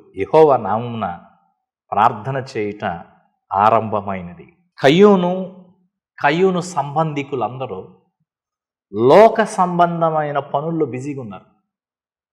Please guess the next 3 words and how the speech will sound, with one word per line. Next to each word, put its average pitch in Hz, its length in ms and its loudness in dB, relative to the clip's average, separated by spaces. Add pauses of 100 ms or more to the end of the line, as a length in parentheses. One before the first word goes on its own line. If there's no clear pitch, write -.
(1120)
వాళ్ళు 92 160 -8
బిల్డింగులు 127 500 -2
కట్టుకోవటం, 117 600 -4